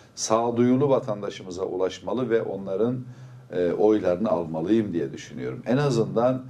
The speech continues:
hayır dualarını almalıyım diye düşünüyorum. Onun için de gece gündüz demeden çalışıyorum. Ben, e, şunu yapmıyorum. Elimde uçaklarım, hanlarım, hamamlarım yok.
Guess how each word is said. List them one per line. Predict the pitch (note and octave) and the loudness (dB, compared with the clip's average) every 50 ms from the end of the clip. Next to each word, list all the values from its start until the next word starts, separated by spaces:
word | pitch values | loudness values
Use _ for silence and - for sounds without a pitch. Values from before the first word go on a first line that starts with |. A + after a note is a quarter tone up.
| - - - - - | -16 -20 -20 -16 -4
hayır | - G#2 C3 D#3 D#3 C#3 A#2+ | -2 2 2 4 2 2 2
dualarını | G#2+ A2 G#2 G#2 G2+ G2+ G2+ G2+ F#2 F#2+ A#2 | 2 4 4 4 4 2 -2 -4 -4 -2 0
almalıyım | A#2+ A2+ G#2 F2+ E2 D#2 D2+ D2 C#2+ C#2 C#2+ C#2 | 0 0 0 -2 -4 -6 -8 -10 -12 -14 -14 -14
diye | C#2 C2+ - - | -14 -14 -14 -16
düşünüyorum. | - - - A2+ A#2 C3 C3+ C3 B2 B2 B2+ - - - - - - - - - | -16 -18 -14 -8 -4 -2 -2 0 -2 -2 -6 -8 -12 -16 -18 -20 -20 -20 -12 -4
Onun | - A#2+ C#3+ E3+ F3+ | 0 0 2 2 0
için | D#3 - D3 D3+ D3 | 0 -2 -4 -2 -2
de | D#3 C#3+ | 0 0
gece | A2+ A#2 A#2+ A2+ C#3 C#3+ | 2 2 2 2 2 2
gündüz | C3+ C3 B2+ B2 A#2+ A#2 A2 | 2 4 2 2 2 0 0
demeden | B2 B2 A#2 G2+ F2 E2+ G2+ G#2 | 0 0 0 0 -2 -2 -4 -6
çalışıyorum. | G2+ - F2+ E2+ F2 E2 - - F2+ F2 E2+ - - - - - - A#2 | -4 -4 -4 -4 -4 -8 -8 -10 -10 -10 -10 -12 -14 -20 -20 -6 0 2
Ben, | D3 D3 C#3 B2+ B2+ C3 B2+ - - - - - - - - - - | 4 4 4 2 0 -2 -6 -10 -16 -20 -20 -20 -20 -20 -20 -16 -8
e, | - F#2 F#2+ F#2 | -4 -2 -2 -2
şunu | - - - D#3+ D#3 D#3 | -2 -2 -2 0 4 4
yapmıyorum. | D3 C#3+ C#3+ C#3+ C#3+ - - - - - - - - | 4 4 4 2 -2 -6 -10 -10 -10 -10 -12 -6 -4
Elimde | A#2+ B2+ D3 C#3+ C3 B2 C3 | 0 2 2 2 2 0 0
uçaklarım, | B2 B2+ B2 - C3 B2 B2 - - A2+ A2 G#2+ A2 G2+ F#2 | -2 -4 -2 -2 -2 -2 -2 0 0 2 2 2 2 -2 -2
hanlarım, | G#2+ A#2+ B2+ B2+ B2+ B2 A#2+ A2+ B2 A#2+ A2+ G#2 | 0 0 2 2 2 2 2 0 0 -2 -4 -4
hamamlarım | G2 G#2 A2+ B2 B2 B2 A#2+ A#2+ A#2 A#2 A#2 A#2 A2 A#2 | -4 -2 0 0 0 0 0 -2 -2 0 -2 -2 -2 0
yok. | B2+ A2+ - - - | 0 0 0 0 -4